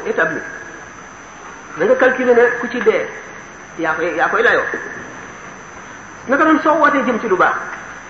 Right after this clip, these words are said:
fa, fa lahu, fa lahu ajru, ajruha, man sanna sunnatan hasanatan, fa lahu ajruha wa ajru man amila biha ila yawmil qiyamah, wa man sanna sunnatan sayyi'atan,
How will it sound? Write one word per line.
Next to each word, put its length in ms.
fa, 80
fa 80
lahu, 280
fa 80
lahu 200
ajru, 340
ajruha, 560
man 140
sanna 200
sunnatan 300
hasanatan, 360
fa 80
lahu 180
ajruha 200
wa 80
ajru 140
man 140
amila 180
biha 200
ila 100
yawmil 200
qiyamah, 220
wa 60
man 160
sanna 180
sunnatan 360
sayyi'atan, 320